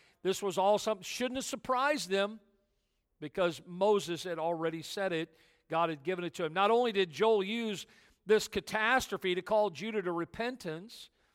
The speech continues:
but used it to picture a greater judgment yet to come. Get this now, not just what was going on there, but a greater judgment that was yet to come, armies that would invade their land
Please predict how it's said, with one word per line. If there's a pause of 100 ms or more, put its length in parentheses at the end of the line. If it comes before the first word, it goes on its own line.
(420)
but
used
it (580)
to
picture
a
greater
judgment
yet
to
come. (160)
Get
this
now, (300)
not
just
what
was
going
on
there,
but
a
greater
judgment (380)
that
was
yet
to
come, (360)
armies
that
would
invade
their
land